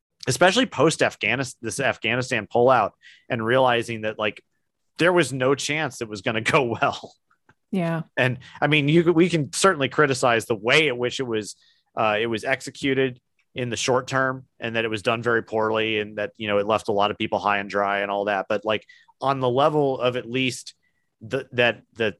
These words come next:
Speaker 1: that the Taliban was gonna come back and, you know, with the resurgence, they're on their own, like, th-, that was gonna happen no matter what, guys. And so what, anyway, the, the interesting thing to me is that, like, at this point, so much of the neocon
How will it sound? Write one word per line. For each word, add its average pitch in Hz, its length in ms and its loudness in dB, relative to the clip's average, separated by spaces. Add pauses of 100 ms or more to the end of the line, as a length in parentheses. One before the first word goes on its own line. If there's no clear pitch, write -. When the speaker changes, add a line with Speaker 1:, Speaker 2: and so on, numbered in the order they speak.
(140)
Speaker 1:
that 113 120 -4
the 117 80 -4
Taliban 131 460 2
was 101 140 -8
gonna 110 140 -2
come 127 220 -4
back 110 400 0
and, 107 460 -6
you 110 260 -6
know, 110 80 0
with 104 140 2
the 98 80 2
resurgence, 117 680 0 (120)
they're 104 280 0
on 107 140 -2
their 101 180 0
own, 123 280 0 (420)
like, 113 220 -2 (320)
th-, - 120 -10 (100)
that 135 120 -2
was 143 160 -2
gonna 151 160 2
happen 131 340 -2
no 131 60 -4
matter 95 240 -2
what, 107 420 2
guys. 87 520 -8
And 101 360 -8
so 110 360 4
what, 101 520 2 (240)
anyway, 127 380 2 (320)
the, 131 340 2 (1040)
the 143 260 2
interesting 170 480 -2
thing 135 180 -2
to 123 100 -10
me 123 200 -2
is 117 100 -2
that, 117 180 -4
like, 113 200 -4
at 123 160 -6
this 160 160 0
point, 143 280 -4
so 143 220 0
much 156 220 -2
of 120 100 -8
the 110 80 -8
neocon 110 760 -2